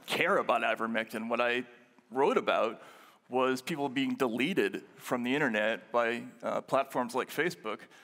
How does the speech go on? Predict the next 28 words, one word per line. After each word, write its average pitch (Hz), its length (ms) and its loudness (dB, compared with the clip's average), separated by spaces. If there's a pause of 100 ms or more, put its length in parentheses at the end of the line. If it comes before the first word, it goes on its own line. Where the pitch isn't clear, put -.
(340)
for - 180 -6
talking 151 320 2
about 104 180 2
ivermectin, 95 640 -4
which 120 140 -12
I 127 80 0
don't 120 140 -2
believe, 123 340 -2
and 90 80 -2
I - 60 -4
believe 113 260 -4
people 120 220 -12
should 123 200 -6
be 117 80 -6
able - 200 -4
to - 40 -20
talk - 220 -6
about - 180 -8
what - 120 -18
they - 100 -8
want 120 380 -2 (240)
without 98 260 0
being 117 160 -6
removed 113 300 -10
from - 120 -16
the - 100 -12
internet. 95 400 -6 (600)
Uh, 98 580 -2